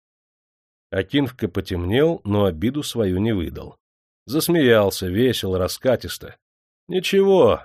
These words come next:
мои обноски тебе впору». Дьяк словно подавился. Позеленевший от злости, он жадно ловил воздух. За переборкой сидел батька Никита. Услышав дерзкий ответ сына, улыбнулся.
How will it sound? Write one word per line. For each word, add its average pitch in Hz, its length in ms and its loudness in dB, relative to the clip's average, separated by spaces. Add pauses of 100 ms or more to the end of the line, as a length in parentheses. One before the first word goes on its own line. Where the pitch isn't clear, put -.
(180)
мои 165 320 2
обноски 165 580 2
тебе 143 320 2
впору». 107 600 -2 (520)
Дьяк 113 380 -4
словно 107 340 -2
подавился. 92 720 -4 (600)
Позеленевший 101 680 0
от 90 80 -4
злости, 113 440 -4
он 95 180 0
жадно 107 420 0
ловил 95 320 0
воздух. 82 600 -8 (640)
За 104 160 -2
переборкой 110 580 -2
сидел 120 360 -2
батька 104 420 -2
Никита. 113 560 -10 (600)
Услышав 107 520 -2
дерзкий 98 400 -2
ответ 92 280 -4
сына, 107 460 0
улыбнулся. 90 760 -6